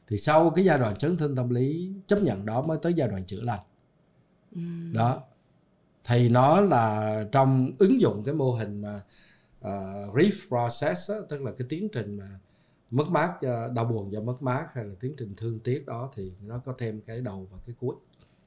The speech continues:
Speaker 2: Em thấy trong tất cả sáu cái bước mà thầy vừa kể ra thì có lẽ cái bước tức giận và bước depression, tức là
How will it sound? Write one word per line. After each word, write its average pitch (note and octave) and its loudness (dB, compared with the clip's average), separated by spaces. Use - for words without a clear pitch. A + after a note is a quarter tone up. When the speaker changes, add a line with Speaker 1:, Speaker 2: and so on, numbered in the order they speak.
Speaker 2:
Em G3+ -6
thấy G3 -2
trong G#3+ -6
tất B3 -8
cả D3+ -2
sáu D#3+ 0
cái F#3+ -2
bước C#4 -4
mà G3 -2
thầy D#3+ -4
vừa D#3 -2
kể D#3 0
ra F3+ -4
thì C#3+ -6
có D#3 -2
lẽ D#3+ 0
cái F3 -2
bước G#3+ 0
tức C#4 -4
giận A3+ 2
và D3 -4
bước A3 0
depression, F3+ 0
tức G3+ -8
là F3+ -2